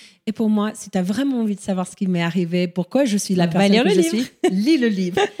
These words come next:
Speaker 2: <laughs>
Speaker 1: Et j'ai beaucoup d'amis qui disent qu'ils ne veulent pas le lire parce
Speaker 2: Ah ouais.
Speaker 1: qu'ils veulent pas. J'ai une que, ma meilleure amie, elle dit, elle veut pas lire le livre parce qu'elle veut pas aller taper ma mère. <laughs> Pardon.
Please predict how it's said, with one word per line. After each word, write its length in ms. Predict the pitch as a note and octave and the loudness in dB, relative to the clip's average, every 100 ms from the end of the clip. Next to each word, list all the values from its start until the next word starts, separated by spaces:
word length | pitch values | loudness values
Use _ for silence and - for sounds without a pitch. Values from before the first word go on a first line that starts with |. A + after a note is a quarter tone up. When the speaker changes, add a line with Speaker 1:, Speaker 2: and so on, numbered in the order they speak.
| D#4 | -2
Speaker 2:
<laughs> 320 | - A#3+ - | 0 -2 0
Speaker 1:
Et 220 | A3 A3+ | 2 2
j'ai 120 | G#3+ | 2
beaucoup 220 | G#3+ B3 C#4+ | -2 -2 -2
d'amis 300 | A#3+ A#3 C#4 | 0 0 -2
qui 120 | C#4 | -4
disent 280 | B3 C4 - | -4 -6 -6
qu'ils 200 | - B3+ | -2 0
ne 80 | A#3 | 0
veulent 220 | A#3 A#3+ | 0 0
pas 160 | - D4 | 0 2
le 100 | G#3+ | 2
lire 340 | F#3+ F#3+ G3 | 2 2 0
parce 200 | - D#4 | -2 0
Speaker 2:
Ah 60 | B3+ | 4
ouais. 280 | A#3 A#3 - | 2 0 -2
Speaker 1:
qu'ils 120 | A#3 | -4
veulent 220 | G#3 A3 | 0 -2
pas. 460 | A3 B3 B3+ C#4 D4+ _ _ | -2 -2 0 -2 -4 _ _
J'ai 160 | - F#3+ | -2 0
une 100 | G3 | 0
que, 120 | G3 G3+ | 0 -2
ma 160 | G#3+ G3 | 2 2
meilleure 320 | G#3 G#3+ G3+ | 4 2 2
amie, 240 | G3 G3 | 2 2
elle 140 | A3 G3 | 0 -2
dit, 120 | G#3 | -2
elle 120 | G3+ | -2
veut 120 | F#3 F#3 | -2 -4
pas 140 | A3 | -2
lire 200 | A#3 A#3 | -2 0
le 100 | A3 | 0
livre 180 | G#3 A3 | -2 -2
parce 140 | G#3 | -6
qu'elle 140 | - G3 | -4 -2
veut 120 | F#3 | -2
pas 140 | G3 | -2
aller 180 | G#3 G3+ | -2 -2
taper 300 | G3 F#3+ G3 | -2 -4 -2
ma 140 | F3+ E3+ | -2 -2
mère. 320 | D#3 D3+ - _ _ _ _ _ | -4 -8 -10 _ _ _ _ _
<laughs> 1500 | - - - - - F#4+ G4+ - - - - - - - - - | -10 -10 -16 -20 -18 -12 -12 -12 -18 -16 -20 -16 -14 -12 -12 -4
Pardon. 340 | A#3+ G3+ G3 | -4 -4 -6